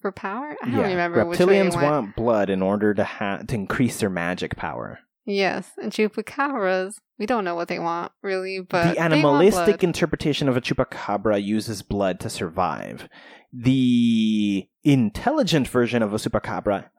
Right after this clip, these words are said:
Speaker 2: willingly gives us abilities in exchange, which means they want the blood. If it is intelligent, it has to, there's no, there's nothing it could get from us, realistically speaking. It's investigating. It's, it's a scientist. It's a scientist from a different state of being.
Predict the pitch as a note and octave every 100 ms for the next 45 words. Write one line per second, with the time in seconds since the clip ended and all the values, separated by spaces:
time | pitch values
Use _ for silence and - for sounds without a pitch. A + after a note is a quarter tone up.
0 | _ A#2 C3+ F3+ A3 F#3 C#3 G2+ F#2+ F2
1 | F#2+ G2 F#2 F2 F#2+ E2+ C3+ A2 F2+ F2
2 | G2 D#2+ - - E3+ A2+ D#2 D#2 F2 -
3 | B2 G#2 - F#2+ C2 G2 E2 E2+ - -
4 | - _ - - C#3+ C3+ G#2 _ G#3 G#3+
5 | B3+ A3+ - A#3 A#3+ - B3+ C4 - _
6 | _ A#2+ - D#3+ C#3+ - - C#3 C3+ F3+
7 | F#3 F3 D3 D3 G3+ G3+ E3+ C3 G2+ A2
8 | A#2 G#2 F2 E2+ F#2 F#2 A#2 G2+ F2 -
9 | - C3+ D3 C3+ - - - - G2+ F#2+
10 | - E2 C2 C2+ G#1 - - - G#2+ -
11 | A#2 D#3 A#2+ - - - - - _ _
12 | A#2 A2 - - D3+ F3+ F#3 E3+ C#3+ G2
13 | A#2 C#3 - - G#2 F#2 - F#2 B1 A#1